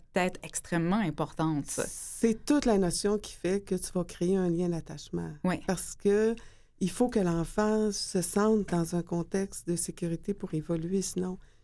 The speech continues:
Speaker 2: c'est,
Speaker 1: Oui.
Speaker 2: c'est la, c'est la clé.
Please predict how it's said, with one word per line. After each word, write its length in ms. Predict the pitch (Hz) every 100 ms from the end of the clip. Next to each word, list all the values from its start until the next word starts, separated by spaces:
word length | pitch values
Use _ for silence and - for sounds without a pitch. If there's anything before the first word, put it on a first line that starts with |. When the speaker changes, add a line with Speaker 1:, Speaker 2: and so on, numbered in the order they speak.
| _ _ _ _ _ _ _
Speaker 2:
c'est, 420 | - - - 180
Speaker 1:
Oui. 60 | 175
Speaker 2:
c'est 460 | - - - - 190
la, 200 | 170 151
c'est 200 | - 180
la 120 | 147
clé. 380 | - 196 165